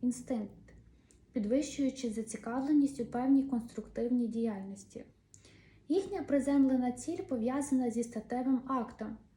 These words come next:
але частина енергії, яку вони виділяють, може бути використана для будь-якої романтичної чи піднесеної діяльності,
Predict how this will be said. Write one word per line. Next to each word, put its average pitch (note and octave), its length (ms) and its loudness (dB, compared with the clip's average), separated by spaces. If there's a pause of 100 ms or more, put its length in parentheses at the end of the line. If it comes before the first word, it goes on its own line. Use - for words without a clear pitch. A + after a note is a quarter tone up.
(400)
але C#4 200 0
частина D#4 460 2
енергії, E4 420 4
яку C#4+ 280 -2
вони B3 280 2
виділяють, A3 640 -2
може A3+ 280 2
бути A3 280 -2
використана A#3+ 720 -2
для G3+ 160 -2
будь-якої B3 720 -2
романтичної B3+ 1160 -2 (100)
чи - 160 -14
піднесеної A#3 720 -2
діяльності, A3 720 -4